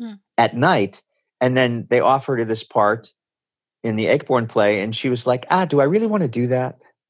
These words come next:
Speaker 2: "Yeah, I just good to stay busy." So she was rehearsing with us during the day and doing her other show at night. Well, we both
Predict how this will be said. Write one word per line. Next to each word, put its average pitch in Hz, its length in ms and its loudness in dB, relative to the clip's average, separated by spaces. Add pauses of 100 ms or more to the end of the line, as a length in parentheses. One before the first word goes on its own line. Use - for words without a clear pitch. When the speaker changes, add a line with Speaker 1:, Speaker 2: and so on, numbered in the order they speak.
(140)
Speaker 2:
"Yeah, 254 480 2
I 240 140 0
just - 240 -6
good 214 140 -2
to 185 60 -4
stay 143 200 0
busy." 110 300 -2
So 117 240 0
she 110 160 -4
was 113 180 -2
rehearsing 156 480 -2
with 117 140 0
us 117 240 0
during 110 260 -2
the 101 80 -2
day 127 340 2
and 101 160 -2
doing 107 260 -2
her 110 120 0
other 123 220 0
show 104 280 0
at - 120 -4
night. 101 320 -4 (640)
Well, 147 340 2
we 135 180 2
both 202 300 2